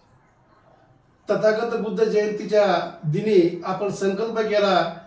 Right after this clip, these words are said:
आणि डॉक्टर म-, महामानव विश्वरत्न symbol of knowledge, भारतीय संविधानाचे शिल्पकार डॉक्टर बाबासाहेब आंबेडकर यांनी दिलेल्या संदेशानुसार की दर रविवारी आपण आपल्या कुटुंबासह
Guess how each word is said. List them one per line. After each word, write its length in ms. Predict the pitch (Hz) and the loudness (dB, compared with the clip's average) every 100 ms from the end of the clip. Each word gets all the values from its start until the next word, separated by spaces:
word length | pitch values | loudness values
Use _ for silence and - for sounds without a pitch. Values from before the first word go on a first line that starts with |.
| - _ - _ - | -20 _ -20 _ -10
आणि 120 | 208 | -4
डॉक्टर 300 | 185 180 202 | -2 -2 -4
म-, 460 | 208 190 180 180 180 | -4 -2 -2 -4 -4
महामानव 760 | 185 180 214 214 214 214 170 | 0 2 2 4 4 4 2
विश्वरत्न 460 | 175 170 202 202 202 | 0 -2 -2 -2 0
symbol 420 | 196 - 190 202 | -2 0 0 4
of 120 | 202 | 4
knowledge, 420 | 190 190 196 180 156 - - - _ 156 | 2 0 2 2 0 -8 -18 -20 _ -4
भारतीय 420 | 175 190 214 208 | 0 0 0 0
संविधानाचे 500 | 202 190 202 185 190 | 0 0 -2 -2 -4
शिल्पकार 520 | 190 180 202 202 190 | -4 -4 -2 -2 -2
डॉक्टर 240 | 180 202 | -2 -4
बाबासाहेब 420 | 185 185 160 202 196 | -2 -2 0 2 2
आंबेडकर 220 | 196 196 | 0 0
यांनी 260 | 202 208 | -2 -2
दिलेल्या 360 | 165 185 202 208 | -2 0 2 0
संदेशानुसार 680 | 180 190 190 202 180 208 - - - - - - - - | 0 0 0 0 2 2 2 -2 -10 -20 -20 -20 -20 -14
की 200 | 214 220 | -6 -4
दर 220 | 185 202 202 | 0 2 4
रविवारी 800 | 208 214 226 202 170 175 - - _ _ _ _ _ _ - | 6 6 6 4 2 0 -8 -18 _ _ _ _ _ _ -4
आपण 360 | 196 - 226 | -2 0 2
आपल्या 300 | 220 208 220 | 2 0 0
कुटुंबासह 840 | 196 190 202 208 214 - 208 214 | 0 0 0 4 4 4 2 2